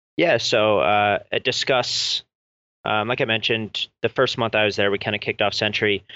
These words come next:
We kind of had the, I would say, happy accident that it was already pre-licensed because we just built on additional code, and that the founders of Discuss, uh, were totally on board with open source. Um,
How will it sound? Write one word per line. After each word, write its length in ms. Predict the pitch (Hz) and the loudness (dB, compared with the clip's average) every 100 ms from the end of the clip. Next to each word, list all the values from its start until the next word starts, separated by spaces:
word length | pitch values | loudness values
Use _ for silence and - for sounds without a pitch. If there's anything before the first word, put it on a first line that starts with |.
| - _ _ | -20 _ _
We 140 | - 131 | 0 0
kind 240 | - 170 | 0 -2
of 80 | 175 | 0
had 400 | 160 139 127 113 | 0 2 2 0
the, 480 | 113 107 104 98 110 _ _ _ _ _ _ _ _ | -6 -4 -4 -6 -10 _ _ _ _ _ _ _ _
I 60 | 143 | -2
would 120 | 151 | 0
say, 220 | 160 127 | 0 -2
happy 340 | 113 127 123 110 | 0 -2 0 0
accident 480 | 107 - 127 131 127 | 0 -2 -4 -4 -2
that 100 | 110 | -4
it 40 | |
was 120 | 110 | 0
already 200 | 117 110 | 2 2
pre-licensed 720 | 104 117 104 98 - 131 - | -2 -4 -2 -2 -2 -6 -6
because 260 | 120 113 95 | -6 -4 -2
we 60 | 107 | -2
just 220 | 107 - | -4 0
built 200 | 104 117 | 0 0
on 160 | 104 | 0
additional 380 | 101 104 - 107 | 0 0 0 -2
code, 420 | - 101 113 135 - _ _ - | 0 2 4 2 -2 _ _ -6
and 360 | 117 117 110 - | -2 -2 -4 -4
that 260 | 113 107 - | 0 0 -2
the 60 | |
founders 400 | 107 113 110 110 | -4 -2 0 -2
of 80 | 110 | -2
Discuss, 720 | 104 - 113 107 - - - - _ | -4 -2 0 0 0 -6 -8 -14 _
uh, 220 | 107 104 101 | -2 0 0
were 80 | 107 | 0
totally 320 | 123 110 110 | 0 0 0
on 100 | 104 | 0
board 220 | 107 104 | 0 2
with 120 | 101 | 2
open 220 | 107 110 | 0 -2
source. 400 | 110 131 147 - - - _ - | 0 0 2 -2 -8 -20 _ -2
Um, 480 | 104 101 95 92 | 0 0 -2 -8